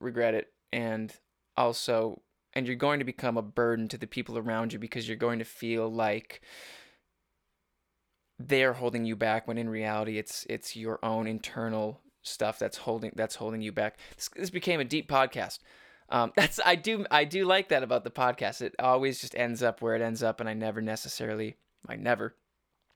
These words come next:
expect, I never know where it's gonna end up. And, uh, so, so, so far so good with the video staying up. Um, so those books were just great reminders, man. Julia Cameron's The Artist's Way, and then that one,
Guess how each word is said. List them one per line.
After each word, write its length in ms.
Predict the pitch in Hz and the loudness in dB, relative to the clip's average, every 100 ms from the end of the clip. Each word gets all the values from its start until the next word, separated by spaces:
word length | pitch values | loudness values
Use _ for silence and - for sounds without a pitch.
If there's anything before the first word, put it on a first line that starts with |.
| - | -10
expect, 520 | - - - 110 - - - - - _ _ | -8 -4 0 0 -2 -16 -20 -20 -20 _ _
I 100 | 120 | -2
never 200 | 117 110 | -2 -2
know 160 | 107 | -2
where 160 | 107 120 | -2 -4
it's 140 | - | -8
gonna 160 | - - | -12 -14
end 160 | - - | -14 -10
up. 220 | - - _ - - - _ _ | -12 -12 _ -20 -20 -20 _ _
And, 280 | 107 104 101 | -6 -4 -2
uh, 80 | 104 | -4
so, 260 | - 143 160 | -2 2 2
so, 240 | 160 147 | 2 0
so 300 | 131 - 196 | -2 2 4
far 160 | 202 185 | 4 4
so 180 | 175 | 2
good 160 | 160 170 | 2 0
with 140 | 123 | -2
the 100 | - | -2
video 460 | 117 135 135 104 92 | -2 -2 -2 -4 -6
staying 320 | - 117 107 | -8 -8 -6
up. 160 | 104 - - - - _ _ - | -8 -8 -20 -20 -20 _ _ 0
Um, 560 | 117 110 104 98 151 _ _ _ _ _ _ _ _ | 2 2 0 -6 -12 _ _ _ _ _ _ _ _
so 600 | - - - 113 104 92 _ _ _ _ - | -12 -6 -4 -2 -2 -4 _ _ _ _ 4
those 220 | 202 180 | 4 6
books 240 | 180 - | 2 2
were 40 | 135 | -4
just 200 | 120 - | -4 2
great 200 | 123 104 | 2 2
reminders, 520 | 104 113 107 87 - | -4 -2 -4 -6 -8
man. 220 | 101 98 | -8 -8
Julia 260 | 104 123 110 | -6 -4 -4
Cameron's 600 | - 107 110 107 - - _ | -4 -4 -4 -6 -8 -14 _
The 100 | - | -6
Artist's 480 | 117 113 110 - - | -2 -2 -4 -8 -2
Way, 300 | 113 110 110 _ _ _ | 2 2 -2 _ _ _
and 60 | - | -6
then 120 | 110 | -4
that 200 | 107 101 | -2 -2
one, 220 | 113 107 | -4 -4